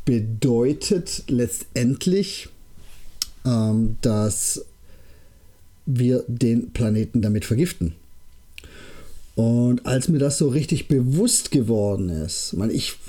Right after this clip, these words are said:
jeder weiß es irgendwie, jeder hat's schon mal gehört, aber ich hab mir das so versucht, so richtig bewusst, so f-, richtig in mein Bewusstsein zu holen. Da hab ich beschlossen, dass ich auf Plastik verzichten möchte, soweit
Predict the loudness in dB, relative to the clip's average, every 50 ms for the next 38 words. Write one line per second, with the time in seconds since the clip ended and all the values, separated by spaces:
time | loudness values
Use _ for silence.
0 | -8 -4 -2 0 2 2 2 2 2 2 2 2 2 2 0 0 0 0 0 0
1 | 2 2 2 2 2 2 2 2 0 0 -2 -4 -2 0 2 2 2 2 2 2
2 | 2 2 2 2 2 2 0 0 0 -2 -2 -2 -2 -2 -2 0 0 0 0 2
3 | 2 2 2 2 0 2 2 2 0 0 0 -2 0 0 0 -2 -4 -4 -2 0
4 | 0 0 2 2 0 0 0 0 0 0 0 0 -4 -6 -4 -2 -2 0 0 0
5 | 0 0 2 0 0 2 2 2 2 2 2 2 2 0 0 0 0 0 0 0
6 | 2 2 2 2 2 2 2 0 -2 -4 -8 -10 -10 -10 -10 -8 -8 -8 -8 -6
7 | -8 -8 -6 -4 -2 0 0 2 0 2 2 2 2 4 2 2 4 2 2 2
8 | 0 -4 -8 -14 -20 -20 -20 -20 -20 -20 -20 -18 -16 -8 -6 -2 0 0 0 0
9 | 0 0 2 0 0 0 -2 -4 -4 -2 -2 -2 -2 -2 -2 0 0 0 0 0
10 | 0 -2 -2 -2 -6 -10 -4 -2 -2 0 0 2 2 2 0 0 0 2 2 4
11 | 4 2 0 0 0 0 0 0 -2 -2 -2 0 2 2 2 2 0 -2 -2 -2
12 | 0 2 2 0 0 -2